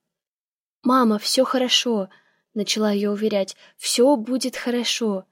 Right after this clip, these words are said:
Я рассказала ей то, что увидела. Родительница была удивлена. Оказывается, она даже не знала, что одна из предков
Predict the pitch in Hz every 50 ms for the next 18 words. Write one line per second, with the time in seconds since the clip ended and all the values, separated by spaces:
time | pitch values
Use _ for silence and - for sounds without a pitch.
0 | _ _ _ _ _ _ _ - 226 226 214 214 214 220 220 - - 233 220 254
1 | 262 269 254 233 226 226 220 - _ - 233 233 226 - - - 214 208 208 214
2 | 226 208 - 202 190 190 190 196 - _ _ _ _ _ _ _ _ _ _ -
3 | 226 214 196 262 277 - - 254 233 226 - - 220 202 220 226 233 240 240 240
4 | 233 233 233 233 247 247 240 226 202 190 185 - _ _ _ _ _ _ _ _
5 | 208 - 277 285 277 277 247 240 226 - 233 220 226 240 240 254 247 - 269 254
6 | 262 254 285 285 262 233 208 202 - - - 220 220 214 233 240 226 208 - -
7 | - 254 285 285 - - 208 - _